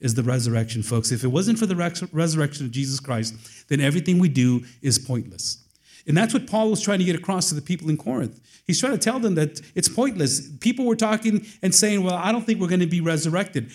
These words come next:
and I don't think that the resurrection is going to happen." And so there was a conflict within the church about the resurrection. And Paul says, "Well, look, if you guys aren't getting resurrected and you don't believe in the resurrection, then therefore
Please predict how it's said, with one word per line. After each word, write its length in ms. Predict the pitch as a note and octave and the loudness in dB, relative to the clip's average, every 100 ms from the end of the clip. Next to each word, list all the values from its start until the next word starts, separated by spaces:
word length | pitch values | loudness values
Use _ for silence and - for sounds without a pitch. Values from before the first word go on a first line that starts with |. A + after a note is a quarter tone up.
| - | -4
and 100 | D#3 | 0
I 60 | F3+ | 2
don't 140 | A3 | 2
think 180 | G3+ G3 | 0 -2
that 340 | D#3 C#3+ - - | -2 -4 -10 -2
the 60 | |
resurrection 560 | D#3 E3 D#3 D#3 - D3 | 0 0 0 -2 -2 0
is 80 | C3+ | 0
going 240 | D3+ D3 | 2 0
to 80 | C#3+ | 0
happen." 440 | F3 G3+ C3+ A2 - - | -2 -2 -2 -4 -6 -4
And 100 | E3 | 0
so 120 | G3+ | 2
there 140 | A3 | 2
was 160 | C4+ A3 | 2 0
a 60 | |
conflict 580 | - A#3+ C4 - F3 D#3 | 0 0 0 0 -2 -2
within 220 | D#3+ F3 | -4 0
the 80 | E3 | 0
church 320 | E3 A#3+ F#3 | 0 -2 -2
about 260 | E3+ D#3 E3 | -2 -2 0
the 80 | D#3+ | 0
resurrection. 720 | C#3 C3 D#3 G#3+ - C#3+ A2+ - - | 0 2 2 0 0 -2 -2 -6 -6
And 120 | F#3+ F3 | -2 2
Paul 160 | A#3+ | 2
says, 240 | A#3 A3+ F#3 | 4 4 4
"Well, 140 | A3 | 4
look, 220 | A3 A3 | 4 2
if 120 | E3+ | 2
you 100 | B3 | 2
guys 240 | C#4 C4 G#3+ | 4 2 2
aren't 160 | F#3+ | 2
getting 180 | F3 E3 | 2 4
resurrected 640 | D#3+ D3 C#3+ D#3 A#3 A3+ - - | 4 4 4 2 0 -2 -4 2
and 100 | D#3 | 4
you 80 | A3+ | 6
don't 100 | A#3+ | 4
believe 240 | G3+ G3 | 4 4
in 60 | E3 | 4
the 80 | D#3+ | 4
resurrection, 640 | D3+ B2+ C3 D3 A#3 A#3 - - | 4 4 2 0 2 0 -2 -2
then 320 | G3 F#3 F3 | 2 2 2
therefore 480 | E3+ B3+ - G3 F#3 | 0 0 2 0 0